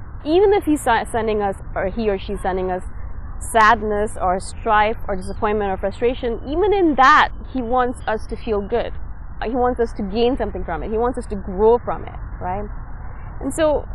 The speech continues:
I just, I feel so grateful. You know, I, I, I wish I could talk to my guardian angel, but I know that he or she is always around me, always protecting me, 'cause I know I've done so many crazy things in my life, and I've always been safe, and I'm so grateful for that.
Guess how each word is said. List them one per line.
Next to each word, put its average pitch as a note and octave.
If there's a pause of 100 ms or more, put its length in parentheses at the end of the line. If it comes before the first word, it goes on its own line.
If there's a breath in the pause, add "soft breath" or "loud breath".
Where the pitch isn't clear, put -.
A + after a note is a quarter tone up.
(120)
I -
just, B4+
I G4 (220)
feel F#4
so C#4
grateful. A#3
You G3+
know, G#3
I, F#3+
I, -
I -
wish A3+
I F#3+
could G3
talk G3
to A3
my G3
guardian F#3
angel, G#3+
but C4
I C#4
know C#4+
that B3
he C4
or B3
she A#3+ (400)
is B3
always D#4+
around F3+
me, - (160)
always D#4+
protecting F#3+
me, E3+
'cause A#3
I C4
know D4+
I've -
done G3+
so F#4+
many D#4+
crazy A3
things G3+
in F3+
my E3+
life, E3 (180)
and G3
I've G3+
always C4
been A3+
safe, A#3+ (280)
and G#3+
I'm G#3
so A#3+
grateful A#3
for D#3+
that. B2+